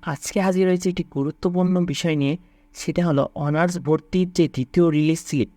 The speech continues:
এটার আপডেটটা কী? অর্থাৎ কবে থেকে অনার্স দি-, বর্ষের দ্বিতীয় রিলিজ স্লিপে কিন্তু আবেদন করা যাবে?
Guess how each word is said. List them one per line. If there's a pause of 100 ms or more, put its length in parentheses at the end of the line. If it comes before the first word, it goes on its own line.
(320)
এটার
আপডেটটা
কী? (340)
অর্থাৎ
কবে
থেকে
অনার্স
দি-,
বর্ষের (360)
দ্বিতীয়
রিলিজ
স্লিপে
কিন্তু (100)
আবেদন
করা
যাবে?